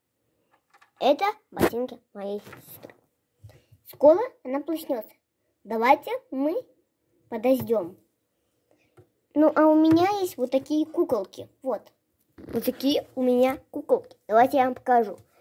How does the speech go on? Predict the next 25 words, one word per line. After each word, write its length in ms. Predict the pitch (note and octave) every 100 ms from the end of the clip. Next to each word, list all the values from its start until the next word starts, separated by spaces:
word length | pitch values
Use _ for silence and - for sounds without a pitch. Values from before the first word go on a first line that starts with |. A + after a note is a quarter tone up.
| _ -
Это 400 | E4+ E4+ A#3+ - _ _ _ _ _ _ -
вот 140 | G#3+
такая 360 | C4 C#4 D#4+ C#4
куколка. 600 | B3 - F#3+ F#3 D3+ _ _
Она 180 | G#3 A#3
самая 360 | A#3+ B3 B3 A#3+
большая. 540 | B3 B3 D#4 A#3+ F3+ _ _
Она 140 | G3 G3
больше 280 | G3+ -
меня. 300 | A#3 C#4 C4+ _ _ _ _
Это 300 | G#3 A#3 D4+ D#4 -
вот 100 | A#3+
такая 260 | C#4 D4+ C4+
куколка. 460 | C4+ - - - _ _
Она 140 | G3+ A3
тоже 220 | D4+ C4
большая, 320 | A3 G#3+ G3+
она 120 | F#3+
больше 260 | F#3 F#3 A3+
меня. 240 | C4 C4+ - _ _
И 200 | A#3 B3+ C4
вот 180 | B3
такая 240 | C4+ D4 B3
куколка. 440 | - - - _ _ _
Она 300 | F#3+ G#3 A#3